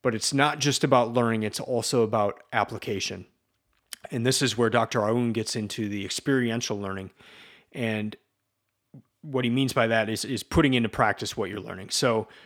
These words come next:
the students at Northeastern, they, they learn in the classroom, and then they have these co-ops and different opportunities where they can apply what they've learned. And he says what, what that does, it, it steeps them in randomness. So whereas everything is kind of cut and dry in, in your textbook,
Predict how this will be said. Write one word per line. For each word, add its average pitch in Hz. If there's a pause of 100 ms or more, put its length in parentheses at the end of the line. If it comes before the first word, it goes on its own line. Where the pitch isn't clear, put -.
(160)
the 117
students 156
at 143
Northeastern, 131
they, 113
they 120
learn 143
in 131
the 123
classroom, 120
and 110
then 110
they 104
have 101
these 101
co-ops 113
and 104
different 117
opportunities 104
where 107
they 98
can 107
apply 107
what 98
they've 98
learned. 98 (500)
And 131
he 135
says 139
what, 143 (160)
what 135
that 127
does, 151
it, 117
it 123
steeps -
them 139
in 110
randomness. 107 (920)
So 135
whereas 131
everything 156
is 127
kind 135
of 113
cut -
and 131
dry 120
in, 107
in 113
your 98
textbook, -